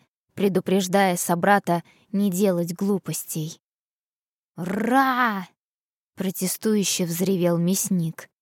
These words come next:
И ответом ему стал шелест расправляемых крыльев, дружный рёв звездокрылов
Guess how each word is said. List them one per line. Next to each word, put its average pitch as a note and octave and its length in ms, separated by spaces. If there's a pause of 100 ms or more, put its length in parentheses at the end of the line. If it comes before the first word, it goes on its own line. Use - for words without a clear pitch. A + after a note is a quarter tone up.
(720)
И G3 80
ответом G3 580
ему F#3+ 320
стал A3 420
шелест F#3+ 580
расправляемых F3 920
крыльев, D#3 640 (640)
дружный F#3 520
рёв F3+ 200
звездокрылов E3+ 1000